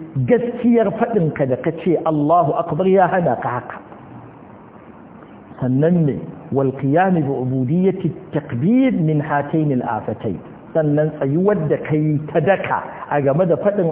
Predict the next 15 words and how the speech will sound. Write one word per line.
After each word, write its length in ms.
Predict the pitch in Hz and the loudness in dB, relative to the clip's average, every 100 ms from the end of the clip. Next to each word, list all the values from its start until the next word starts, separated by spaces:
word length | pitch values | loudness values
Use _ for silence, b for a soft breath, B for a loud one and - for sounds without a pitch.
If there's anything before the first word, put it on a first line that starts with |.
| 147 | -2
Allahu 440 | 143 147 180 165 | 0 2 4 2
Akbar 340 | 170 156 151 165 | 0 0 0 0
da 140 | 143 | 0
bautar 400 | 131 135 131 202 | 0 0 0 0
Allahu 460 | - 170 165 175 185 | 0 2 4 4 4
Akbar 340 | 175 185 190 262 247 - - - | 2 0 2 2 0 -6 -12 -6
sun 160 | 170 165 | -2 0
hana 280 | 180 175 143 | 2 0 0
ka 80 | 160 | 0
waɗannan 400 | 160 147 143 127 | 2 2 0 -2
cututtukan 560 | 135 127 131 156 139 120 | -4 -6 -6 -6 -2 -2
guda 280 | 110 117 113 | -2 0 0
biyu. 200 | 104 110 - B - - | 0 -4 -4 B -10 -4
Cuta 320 | 135 170 | -2 2
ta 100 | 180 | 0